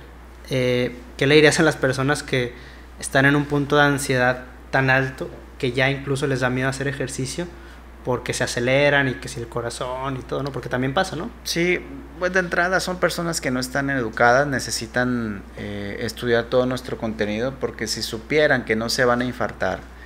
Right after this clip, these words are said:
Speaker 2: si supieran que la dificultad para respirar, taquicardia y todos los síntomas son parte de una condición desadaptada que no te va a matar, entonces las personas se atreverían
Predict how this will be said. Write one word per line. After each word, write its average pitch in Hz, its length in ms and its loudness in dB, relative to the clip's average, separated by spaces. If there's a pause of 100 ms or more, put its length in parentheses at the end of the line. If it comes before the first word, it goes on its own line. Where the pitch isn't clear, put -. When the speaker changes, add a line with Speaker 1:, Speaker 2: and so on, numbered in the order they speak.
(120)
Speaker 2:
si - 180 -6
supieran 131 640 2
que 110 540 4
la 123 100 0
dificultad 110 580 0
para 123 140 2
respirar, 113 760 4
taquicardia 113 520 2
y - 20 -4
todos 113 200 2
los 113 160 -2
síntomas 110 520 -4
son 123 320 -2
parte 120 400 2
de 113 80 4
una 113 220 -2
condición 110 440 -4
desadaptada 104 720 0
que 101 100 -6
no 101 140 -6
te 101 100 -2
va 101 100 0
a 98 40 -2
matar, 101 420 -2 (400)
entonces 127 360 -4
las 135 160 0
personas 120 420 0
se - 100 0
atreverían 113 760 2